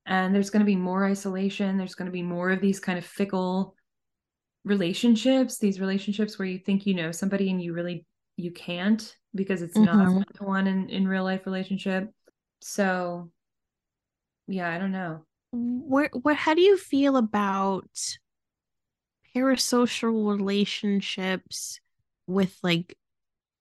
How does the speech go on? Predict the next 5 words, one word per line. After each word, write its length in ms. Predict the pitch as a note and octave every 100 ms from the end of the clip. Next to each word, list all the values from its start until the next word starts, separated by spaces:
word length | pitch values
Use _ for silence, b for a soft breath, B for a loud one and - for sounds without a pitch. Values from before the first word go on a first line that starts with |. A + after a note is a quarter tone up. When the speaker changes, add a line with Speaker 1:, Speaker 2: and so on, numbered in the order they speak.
| _ _ _ -
Speaker 2:
spiritual 1200 | - - - A3 A3 A3+ A3 - F#3+ F3 F3 -
influencers 920 | F3+ F3 - F3+ F3 E3+ F3 E3+ F3
and 180 | F3 E3+
psychic 640 | - F3+ F3+ - F3 -
influencers? 1200 | E3 E3 - E3+ - - - - - F#3 - -